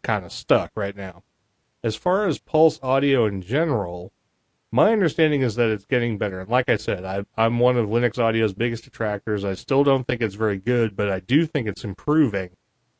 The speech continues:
And the fact that Pulse Audio is still coming across with these issues is interesting to me. Now, I'm running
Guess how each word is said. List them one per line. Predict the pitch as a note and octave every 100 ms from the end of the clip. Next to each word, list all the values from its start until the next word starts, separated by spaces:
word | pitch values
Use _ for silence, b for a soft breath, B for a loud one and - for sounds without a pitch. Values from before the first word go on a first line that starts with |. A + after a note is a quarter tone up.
| -
And | G#2+ G#2+ G#2
the | G2+
fact | B2 B2
that | A2+ -
Pulse | B2+ G#2+
Audio | A#2+ A2 G#2
is | G2
still | - A2
coming | B2+ A2+
across | G2 - A#2 G2
with | G2
these | G2 F#2+ D3+
issues | E3+ - A2+ G2+ G2+ - -
is | G#2+
interesting | A#2 B2 G2+ - G2+
to | F#2+
me. | G#2 F#2+
Now, | A2
I'm | B2 D#3
running | D3 C3+ A#2+